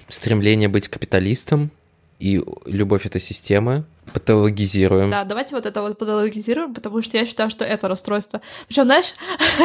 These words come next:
Speaker 2: <laughs> а, что интересно, что жадность, напс-, ну, например, чаще всего, а, не патологизируется именно если человек, э, состоятельный. То есть, э,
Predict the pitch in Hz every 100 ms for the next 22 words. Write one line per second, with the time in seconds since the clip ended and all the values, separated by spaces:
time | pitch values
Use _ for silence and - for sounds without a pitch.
0 | 302 - - 453 453 392 311 - 214 202
1 | 202 - - 254 226 254 339 294 - 208
2 | 214 294 349 269 208 - 220 214 208 202
3 | 214 202 202 247 247 - 226 220 294 320
4 | 262 - _ - 156 226 220 226 254 262
5 | 226 220 214 214 262 294 247 - 226 214
6 | 208 208 202 - - 233 220 214 214 214
7 | 214 - 226 208 226 269 277 - 214 220
8 | 220 214 - - 226 226 233 214 - 190
9 | 202 - - 226 208 - - 226 208